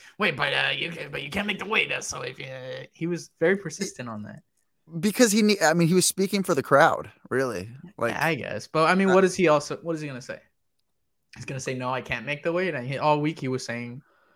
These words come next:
Speaker 1: that the doctor stopped him. He could make the weight.
Speaker 2: H-, do you think that actually happened?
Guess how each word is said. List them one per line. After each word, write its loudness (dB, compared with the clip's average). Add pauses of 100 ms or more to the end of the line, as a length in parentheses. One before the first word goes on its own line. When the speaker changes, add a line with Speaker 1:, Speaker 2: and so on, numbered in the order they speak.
(420)
Speaker 1:
that 0
the -4
doctor 2
stopped -2
him. -8
He -8
could -2
make -8
the -6
weight. -6 (1300)
Speaker 2:
H-, 4
do 2
you 6
think 0
that 6
actually 2
happened? 0